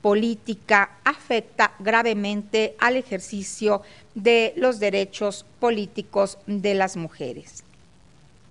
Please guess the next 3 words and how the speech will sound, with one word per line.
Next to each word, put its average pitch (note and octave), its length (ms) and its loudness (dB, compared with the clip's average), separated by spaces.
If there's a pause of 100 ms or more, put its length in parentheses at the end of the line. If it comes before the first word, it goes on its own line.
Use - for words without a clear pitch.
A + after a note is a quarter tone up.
(320)
Igualmente, B3+ 760 2 (580)
en B3+ 140 2
diversos D#4 720 4